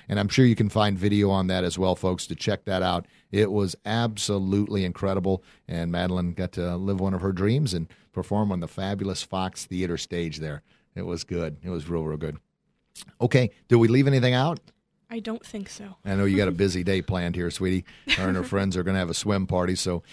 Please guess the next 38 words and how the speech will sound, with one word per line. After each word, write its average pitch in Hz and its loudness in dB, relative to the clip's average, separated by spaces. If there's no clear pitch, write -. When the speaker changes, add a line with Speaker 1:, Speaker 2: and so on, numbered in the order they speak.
Speaker 1:
uh, 85 -2
she, 92 -2
she's 92 -6
checking 98 -2
her 92 -2
watch 90 0
over 82 -2
there. 82 0
But 85 -6
she's 107 0
been 160 2
good 165 6
about 120 6
not 113 2
looking 107 4
at 104 4
her 98 4
device 90 0
too - -4
much. 80 -6
No, 90 -4
she's 104 0
left 113 2
it 107 0
lay 101 2
on 98 0
the 98 -2
table 95 0
on 92 0
mute, 95 4
so 92 -2
I'm 87 -4
very 87 -2
proud 85 -2
of 85 -2
her 82 -4
for 82 -8
that. 78 -6